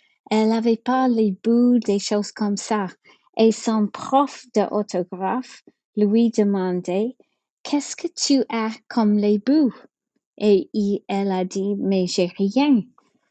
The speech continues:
Donc lui a dit, « Allez voir la plaque sur le mur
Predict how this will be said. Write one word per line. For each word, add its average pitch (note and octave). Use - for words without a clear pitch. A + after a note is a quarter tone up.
Donc G#3+
lui A#3
a G#3+
dit, « G3+
Allez C#4+
voir A3+
la G#3
plaque A3
sur -
le G3+
mur F#3